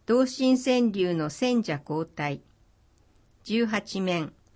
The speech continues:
ファイターズ対西武は二対三で西武が勝ちました。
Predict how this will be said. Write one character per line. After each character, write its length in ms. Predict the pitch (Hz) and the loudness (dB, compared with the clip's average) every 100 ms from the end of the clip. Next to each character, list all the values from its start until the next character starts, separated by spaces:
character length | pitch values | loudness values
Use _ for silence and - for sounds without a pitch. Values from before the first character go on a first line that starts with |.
| _ _ _ _ | _ _ _ _
フ 100 | - | 0
ァ 100 | 269 | 2
イ 60 | 269 | 2
タ 220 | 262 202 | 0 0
ー 80 | 180 | 0
ズ 160 | 160 - | -4 -2
対 300 | 190 165 - | 0 2 -2
西 340 | - 240 220 | 0 2 2
武 180 | 202 151 | 0 -2
は 220 | 139 - _ _ - | -2 -2 _ _ -8
二 140 | 180 | -6
対 300 | 180 247 233 | -2 0 0
三 380 | - 175 170 170 | -2 -2 -2 -2
で 240 | 165 - - | -4 -4 -6
西 300 | - 247 226 | 2 2 2
武 120 | 180 | 0
が 120 | 147 | -4
勝 180 | 139 139 | -6 -10
ち 140 | 156 | -6
ま 120 | 151 | -6
し 140 | 139 - | -6 -8
た。 180 | 120 | -12